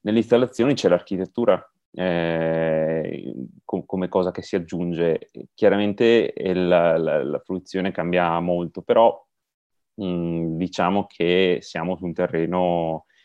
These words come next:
che, che, insomma, che, che è fertile di queste co-, contaminazioni, per cui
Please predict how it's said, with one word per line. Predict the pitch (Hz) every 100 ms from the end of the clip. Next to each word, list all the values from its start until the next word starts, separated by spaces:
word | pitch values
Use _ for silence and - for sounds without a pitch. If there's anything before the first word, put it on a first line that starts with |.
| _ _
che, | - 85
che, | - 87 82 80
insomma, | - -
che, | - 78 -
che | 92
è | -
fertile | 95 101 101 98
di | 92 85
queste | 85 92 87 85 -
co-, | 85 -
contaminazioni, | - 92 92 92 90 95 85
per | 85 -
cui | 104 98 90